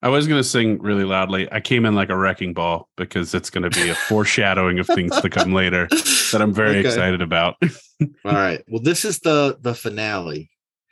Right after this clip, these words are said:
Speaker 2: I won't say it's the last episode. There may be another one in the future. The thing that we have agreed on is that if they make another album, we will do another show.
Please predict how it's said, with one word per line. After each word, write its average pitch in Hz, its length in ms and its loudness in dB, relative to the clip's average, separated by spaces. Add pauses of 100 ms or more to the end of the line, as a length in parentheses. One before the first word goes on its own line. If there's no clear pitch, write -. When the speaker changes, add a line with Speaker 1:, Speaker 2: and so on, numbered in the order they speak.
(440)
Speaker 2:
I 139 40 4
won't 196 220 2
say 220 200 4
it's 208 160 -2
the 156 100 2
last 131 800 2 (100)
episode. 80 800 -4 (200)
There 107 140 2
may 117 420 2
be 110 800 -2
another 101 480 0
one 135 720 -2
in 139 100 2
the 131 80 4
future. 196 600 -2 (500)
The 170 240 -2
thing 208 260 0
that 175 140 0
we 165 180 4
have 147 280 0
agreed 135 520 2
on 120 320 0
is 113 220 -4
that 110 320 2
if 110 200 -2
they 120 160 4
make 135 280 2
another 123 300 2
album, 98 580 -2
we 101 100 4
will 92 140 0
do 98 220 2
another 90 220 0
show. 65 460 -2